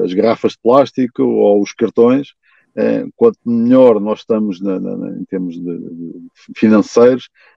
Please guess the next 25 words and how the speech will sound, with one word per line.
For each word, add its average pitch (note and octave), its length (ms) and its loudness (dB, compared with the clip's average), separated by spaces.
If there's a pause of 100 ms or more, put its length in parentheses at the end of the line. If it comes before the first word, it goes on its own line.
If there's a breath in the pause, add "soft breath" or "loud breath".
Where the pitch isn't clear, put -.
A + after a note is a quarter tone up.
mais A2+ 380 2
resíduo A2 300 2
nós A#2 160 2
propo-, A2 560 -2
nós, G#2+ 440 0
eh, F#2 540 -8 (260)
produzimos. F#2+ 460 -2 (400 soft breath)
Pronto. - 220 0 (300 soft breath)
É B2+ 140 2
verdade C3+ 400 4 (180)
que A#2+ 100 -2
estes - 220 -6
resíduos, G#2+ 680 0
eh, G2+ 300 -4 (220)
que - 80 -18
normalmente A2 580 0
o F#2+ 120 -6
resíduo F#2 800 -2
que F#2 280 -12
nós G2+ 140 -2
temos G2 240 -2
mais G2+ 180 0
atenção F#2+ 440 -2
é G2 80 2
esse, A#2+ 280 2